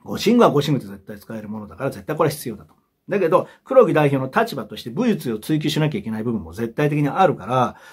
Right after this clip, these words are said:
この対刃物対術っていうのをやってらっしゃるってことです。その技術に関しては、私はエスエスアールはエスエスアールがこういうのがありますよって。まあ、こういうのとかね、ありますよっていうことで、こうですよとは言ってます。だけど、黒木代表には黒木代表のこういう技がありますよって言ってらっしゃるところだから、私はそこのところは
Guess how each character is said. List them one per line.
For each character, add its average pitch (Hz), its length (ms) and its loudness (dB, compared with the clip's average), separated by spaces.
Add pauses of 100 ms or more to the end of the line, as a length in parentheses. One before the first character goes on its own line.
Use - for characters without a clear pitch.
こ - 100 -6
の 120 80 -2
対 180 200 4
刃 123 140 -4
物 147 160 0
対 151 220 0
術 98 120 -10
っ - 40 -20
て 135 120 -14
い - 20 -8
う 190 40 -6
の 170 60 -2
を 117 40 -2
や 87 140 -10
っ 87 60 -20
て 98 100 -20
ら 92 60 -14
っ - 20 -14
し - 80 -12
ゃ 107 40 -12
る - 60 -18
っ - 20 -20
て - 60 -20
こ - 60 -20
と - 60 -20
で - 40 -20
す。 - 60 -20
そ - 80 0
の - 80 2
技 233 120 4
術 202 200 2
に 120 80 0
関 127 200 -2
し - 80 -10
て - 80 -6
は、 120 140 -2
私 160 320 -4
は - 80 4
エ 196 60 4
ス 208 120 0
エ - 20 2
ス 220 80 -2
ア - 20 2
ー 214 40 2
ル 151 60 0
は - 40 -6
エ - 20 -12
ス 110 100 -10
エ - 20 -10
ス - 80 -10
ア 120 60 -6
ー 101 40 -14
ル 85 60 -14
が 80 60 -20
こ 104 120 -18
う - 20 -12
い - 0 -
う 98 40 -16
の 82 60 -16
が 80 60 -8
あ - 20 -10
り 85 80 -14
ま 87 80 -16
す - 140 -16
よ 147 80 -6
っ 151 40 -18
て。 - 180 -20 (280)
ま 117 60 -12
あ、 104 40 -12
こ 107 80 -10
う 101 40 -8
い - 20 -10
う 92 40 -12
の 95 40 -14
と - 80 -20
か 113 100 -12
ね、 208 160 -8 (180)
あ 117 100 -12
り 92 80 -12
ま 98 80 -14
す - 160 -10
よ 160 80 0
っ - 300 -14
て - 80 -16
い - 20 -14
う - 20 -14
こ 87 60 -16
と - 100 -18
で、 151 100 -2
こ 143 180 4
う 104 40 -10
で - 80 -20
す - 160 -18
よ 113 100 -10 (140)
と 202 80 2
は - 60 4
言 98 100 -10
っ - 20 -20
て - 220 -20
ま - 120 -20
す。 - 200 -18 (240)
だ 202 100 -2
け 170 100 2
ど、 170 120 4
黒 240 180 4
木 170 60 0
代 147 120 4
表 147 140 0
に 208 60 2
は 156 60 0
黒 120 200 -6
木 98 60 -16
代 87 120 -16
表 151 160 -8
の 196 100 -2
こ 127 180 -6
う 123 60 -2
い - 20 -2
う - 20 -2
技 110 180 -6
が - 60 -16
あ - 40 -16
り - 100 -20
ま - 80 -20
す - 100 -8
よ 220 60 4
っ 226 40 -10
て - 80 -16
言 101 100 -12
っ - 20 -20
て 127 140 -4
ら 127 60 0
っ - 20 -4
し - 100 -8
ゃ 139 40 0
る 104 100 -10
と - 80 -20
こ - 80 -20
ろ 101 80 -16
だ 90 100 -20
か - 80 -16
ら、 156 160 0
私 151 220 -2
は 190 80 4
そ 165 100 -6
こ 175 80 0
の 175 80 0
と 180 80 -2
こ 202 100 2
ろ 160 120 4
は 123 260 2